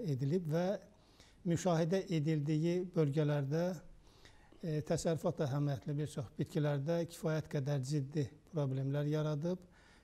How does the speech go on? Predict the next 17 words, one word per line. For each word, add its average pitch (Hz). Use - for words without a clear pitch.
Qeyd 165
edə 160
bilərik 160
ki, 165
Amerika 160
Birləşmiş 151
Ştatlarında 151
ya-, 147
rast 151
gəlindiyi 147
yayıldığı 147
ilk -
illərdə, 143
tutaq -
ki, 175
alma 160
bağlarında 147